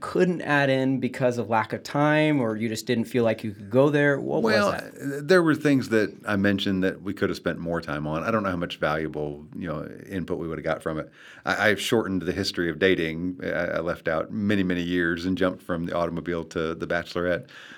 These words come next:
Speaker 2: Um, but, I mean, in that, I don't know how much more important it was that we walked through that. But I, I do, just that, that whole concept, that was fresh to me, that was new to me.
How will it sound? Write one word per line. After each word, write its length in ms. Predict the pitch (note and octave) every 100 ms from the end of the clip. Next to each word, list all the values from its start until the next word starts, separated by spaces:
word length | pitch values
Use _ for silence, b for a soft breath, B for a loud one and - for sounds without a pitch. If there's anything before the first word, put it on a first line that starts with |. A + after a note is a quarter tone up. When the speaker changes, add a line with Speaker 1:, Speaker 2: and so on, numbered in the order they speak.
| B
Speaker 2:
Um, 320 | - F#2 F#2 F#2+
but, 340 | B2 - B2+ C#3
I 60 |
mean, 180 | B2+ B2
in 180 | C3 A#2
that, 140 | G#2+
I 80 | A2
don't 120 | A2
know 80 | G#2+
how 80 | G#2
much 200 | G#2 -
more 480 | G#2 G2 F2+ F2+ F2
important 480 | G#2 F#2+ - G#2 G2+
it 80 | F#2
was 220 | G2+ G2
that 120 | F2
we 180 | F2 F2+
walked 320 | F2+ F2 E2
through 140 | G#2 F2
that. 220 | E2 - B B
But 100 | C#3+
I, 140 | C#3 C3+
I 40 |
do, 380 | E3 D#3+ D3+ A#2 - -
just 240 | B2 -
that, 160 | B2 A2+
that 100 | A2+
whole 120 | A#2
concept, 380 | B2 F3 - G2+
that 120 | B2+
was 160 | G#2+ F2+ -
fresh 380 | - A2+ A#2 -
to 60 | G2
me, 100 | C3
that 100 | B2
was 120 | F#2
new 100 | G2+
to 80 | G2+
me. 240 | A#2+ B2